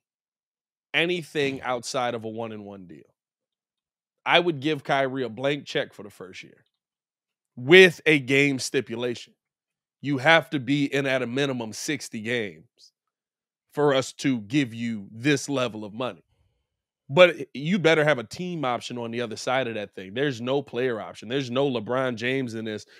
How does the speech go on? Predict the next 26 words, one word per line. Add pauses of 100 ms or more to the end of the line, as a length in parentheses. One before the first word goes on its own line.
(100)
where
you're
getting
a
one-and-one
at,
with,
like
you
did
with
LeBron,
and
then
he's
like,
"Oh,
well,
I'll
opt
in
or
I'll
opt
out." (560)
Uh-uh.